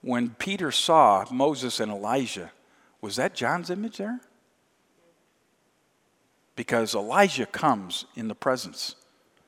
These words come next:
of John the Baptist. All this to say that the coming Messiah will be pre-, um, um, preceded by Elijah,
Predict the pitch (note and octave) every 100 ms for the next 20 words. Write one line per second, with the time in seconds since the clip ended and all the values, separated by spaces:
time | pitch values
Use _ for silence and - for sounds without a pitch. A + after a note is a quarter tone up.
0 | _ - G#2+ G#2 G#2+ F#2+ G#2 G2+ - -
1 | - - - _ _ _ _ _ _ _
2 | _ - F3+ A#3+ G3+ E3+ - - D3 E3
3 | A#2 G#2+ B2 - - _ _ _ C3+ D#3
4 | - A3+ B3 A3+ F3+ - F3+ D3+ C#3 D3
5 | A3 G3 F#3+ - - G#3 F3+ D3+ D#3 G#3
6 | - - - - _ _ _ D3 B2+ A#2+
7 | B2+ D#3 D3+ - C4 F3 A2 A#2+ - E3
8 | G#3 G3 F#3 F#3 D#3+ A#2+ A2